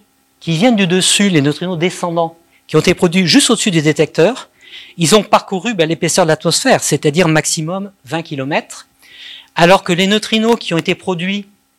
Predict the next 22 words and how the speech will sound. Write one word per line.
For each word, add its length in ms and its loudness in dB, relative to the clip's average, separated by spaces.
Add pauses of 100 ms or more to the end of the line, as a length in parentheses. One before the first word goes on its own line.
(420)
dans 260 2
l'atmosphère 500 -4
terrestre, 640 -6 (140)
mais 460 -2
à 120 -6
l'autre, 460 0 (120)
euh, 220 4
aux 180 0
antipodes, 580 0 (340)
à 80 -16
l'autre 160 -6
bout 80 -6
de 40 -2
la 80 2
Terre, 220 -4
ils 100 -6
vont 80 0
avoir 220 2
traversé 380 -10
toute 180 -10
la 120 4
Terre 380 -2